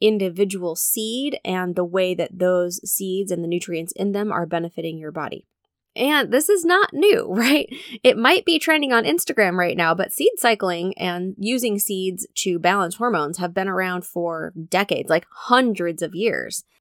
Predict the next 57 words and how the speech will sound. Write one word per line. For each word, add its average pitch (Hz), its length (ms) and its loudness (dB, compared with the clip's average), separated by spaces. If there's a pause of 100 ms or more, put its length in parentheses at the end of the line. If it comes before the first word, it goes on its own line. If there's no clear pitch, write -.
(160)
But 214 280 4
this 226 260 4
is 285 160 -2
not 247 320 2
new. 208 240 2 (240)
So 185 520 2
it's 185 180 -4
not 220 160 0
like 214 160 -2
some 214 180 -2
new 196 200 -2
fad, 185 420 2
like, 175 240 -2
"Oh, 233 220 0
let's 196 240 -6
get 208 120 -2
on 208 120 -2
the 196 80 -2
seed 233 280 -8
cycling 180 340 -4
train." 170 260 -6
Like, - 160 -8
this 240 120 -2
has 269 120 -10
been 247 160 -6
around. 208 300 -4
There's 196 200 -2
women 202 240 -4
who 202 60 -2
have 180 100 -4
been 170 120 -8
doing 175 200 -4
it - 80 -10
for 170 100 -6
decades 165 440 -8
and 156 240 -8
really 190 240 -2
swear 165 300 -4
by - 160 -4
it. - 140 -6 (300)
So 311 120 2
it's 302 140 -2
worth 311 280 2
checking 170 400 -2
out. 95 240 -4 (320)
If 359 220 2
you 415 140 8
are 370 180 6
postmenopausal, 220 1120 0
so 269 120 -4
you 247 240 -4
no 254 240 0
longer 220 380 2
have 240 380 -2
a - 80 -2
menstrual 196 420 -4
cycle, 175 440 -6